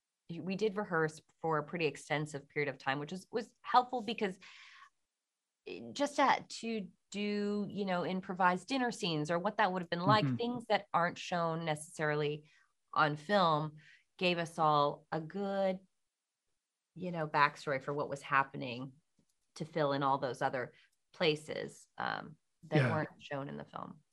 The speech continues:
Speaker 2: Uh, y-, you're married to Jesse Plemons in real life, and you can't help but ask, it must be odd. I'm sure it's wonderful, but it, it must be strange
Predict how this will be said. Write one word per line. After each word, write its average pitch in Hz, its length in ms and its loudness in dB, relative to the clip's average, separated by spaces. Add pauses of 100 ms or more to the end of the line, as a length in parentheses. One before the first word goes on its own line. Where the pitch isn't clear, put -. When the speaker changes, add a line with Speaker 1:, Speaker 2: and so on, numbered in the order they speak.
(760)
Speaker 2:
Uh, - 180 8
y-, 233 140 2 (180)
you're 185 580 12
married 185 640 12 (200)
to 143 320 10
Jesse 156 340 8
Plemons 147 400 10
in 135 120 4
real 139 200 8
life, 123 320 2
and 165 220 10
you 185 180 8
can't 226 300 12
help 202 180 12
but 160 120 8
ask, 160 260 6
it 202 180 10
must 254 340 12
be 165 220 10 (120)
odd. 147 400 12
I'm 143 120 6
sure 247 220 12
it's - 180 12
wonderful, 165 440 12
but 165 180 8
it, 190 80 6 (160)
it 208 140 10
must 240 260 12
be 247 100 12
strange 165 840 12